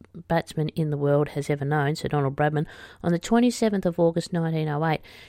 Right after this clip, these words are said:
she operated a small private hospital in the front room of the house. The building was refurbished in nineteen ninety-one, and now his birthplace has been lovingly restored with the official opening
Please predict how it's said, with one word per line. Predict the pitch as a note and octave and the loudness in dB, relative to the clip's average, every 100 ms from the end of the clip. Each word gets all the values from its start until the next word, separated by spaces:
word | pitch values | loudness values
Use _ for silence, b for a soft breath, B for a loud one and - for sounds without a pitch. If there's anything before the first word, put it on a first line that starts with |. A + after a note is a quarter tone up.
| B | B
she | - A#3 | 2 2
operated | G#3+ G3 F#3 F3 | 4 2 4 4
a | E3 | 2
small | - - G3 F3+ | 0 0 2 2
private | - - F3 D#3 | 0 0 0 -2
hospital | - - G#3 - E3 D3 | -2 -2 -2 0 0 0
in | - | 0
the | D3 | -6
front | - D3+ - | -4 -6 -4
room | C#3+ C#3 | -4 -4
of | C3+ | -4
the | C#3+ | -2
house. | E3 E3+ C#3+ - - B B B B B | 0 0 0 -4 -12 B B B B B
The | F3+ | 6
building | A3 C4 B3+ | 8 10 8
was | G#3+ | 4
refurbished | G#3 G3 - G3 G3+ G3 | 4 2 2 2 2 2
in | F#3 F3 | 2 2
nineteen | E3+ E3+ E3+ E3 | 2 2 0 0
ninety-one, | D#3+ D#3+ D#3 E3+ D#3+ | 2 0 0 0 0
and | D#3+ | 0
now | E3+ F#3+ | 0 0
his | F#3+ E3+ | -2 -4
birthplace | - F3 F3+ - E3+ E3 | 2 2 2 -4 -4 -4
has | E3+ | -6
been | E3 E3+ E3 | -2 0 0
lovingly | F3 G3+ A#3+ G#3+ F#3 | 0 2 2 2 2
restored | E3 D#3+ - E3 D#3 | 0 -2 0 2 2
with | D#3+ D#3+ | 0 0
the | D#3 | -2
official | - F3+ - E3+ - | 0 -4 0 -2 0
opening | D3+ - D3+ | -2 -2 -4